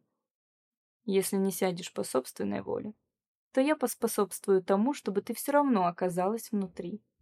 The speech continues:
Прежнее наваждение исчезло, и вновь появилась злость. Итак, варианты. В том, что Рован сдержит обещание, не сомневаюсь. Если начну кричать, привлеку внимание, но это мало чем поможет.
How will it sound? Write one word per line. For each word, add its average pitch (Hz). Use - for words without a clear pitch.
Прежнее 294
наваждение 226
исчезло, 202
и 202
вновь 196
появилась 185
злость. 185
Итак, 208
варианты. 202
В -
том, 359
что -
Рован 254
сдержит 220
обещание, 262
не 196
сомневаюсь. 190
Если 285
начну 254
кричать, 254
привлеку 247
внимание, 220
но 285
это 294
мало 277
чем 185
поможет. 185